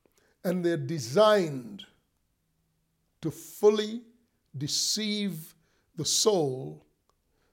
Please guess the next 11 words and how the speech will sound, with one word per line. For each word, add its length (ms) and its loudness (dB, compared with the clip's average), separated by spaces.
by 200 0
luring 640 8
you 420 -4
through 300 -4
your 260 -4
emotions 960 -4
into 320 -2
reliance 800 0
upon 400 -8
these 200 -10
systems. 760 -10